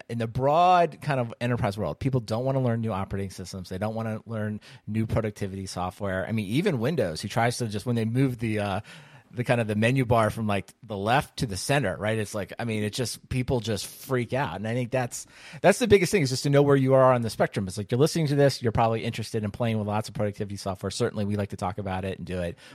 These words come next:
but, like, hey, this has solved problems for most people. And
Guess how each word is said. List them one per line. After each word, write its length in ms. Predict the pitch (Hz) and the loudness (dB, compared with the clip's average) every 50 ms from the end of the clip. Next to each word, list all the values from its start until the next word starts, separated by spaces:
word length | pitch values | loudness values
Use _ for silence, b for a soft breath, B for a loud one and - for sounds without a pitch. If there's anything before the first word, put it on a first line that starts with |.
| B B | B B
but, 120 | - 120 123 | -2 0 0
like, 140 | 139 143 | 2 0
hey, 160 | - 214 214 127 | 0 0 -2 -2
this 240 | 95 101 139 170 | 0 -2 -2 -2
has 100 | - - | -4 -6
solved 300 | - - 180 165 170 185 | -2 2 2 2 2 2
problems 340 | - - 120 120 123 120 104 | 4 4 4 4 4 2 -2
for 120 | - - 98 | -6 -6 -6
most 240 | 98 92 95 - | -6 -6 -6 -8
people. 380 | - 104 98 - 92 82 78 - - | -8 -10 -8 -8 -8 -8 -8 -8 -8
And 380 | 90 101 101 98 98 98 - | -6 -4 -4 -4 -4 -6 -8